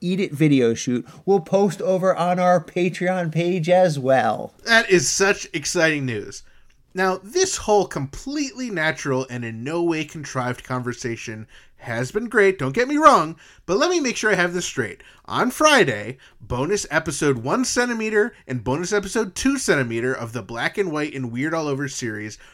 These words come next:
Speaker 2: are gonna be posted through all our usual podcast channels. And also,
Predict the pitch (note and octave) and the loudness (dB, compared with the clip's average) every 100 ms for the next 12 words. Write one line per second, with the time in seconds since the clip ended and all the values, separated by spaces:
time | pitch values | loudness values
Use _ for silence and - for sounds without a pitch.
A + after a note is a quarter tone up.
0 | _ A#2 A#2 B2 B2+ C#3+ F#3 - C#3+ C3+ | _ -8 -6 -4 -6 -8 -10 -4 -4 -2
1 | C3 B2 - _ - B2+ - B2+ C#3+ E3+ | -4 -6 -14 _ -8 -8 -6 -2 0 0
2 | - E3 F3+ D3+ C3 C3+ B2+ C3 A#2+ A2+ | 0 -2 -2 -4 -2 -2 0 -4 -6 -8
3 | - - A#2 A#2+ - B2 A#2+ - - - | -12 -8 -6 -6 -10 -14 -14 -14 -14 -4
4 | G#3+ C#3+ F2 - - _ - _ _ A#2 | 0 0 -4 -16 -20 _ -20 _ _ -12
5 | B2 - - C#4+ E4+ - C#3 G2 G#2+ | -12 -6 4 6 6 6 0 -2 -6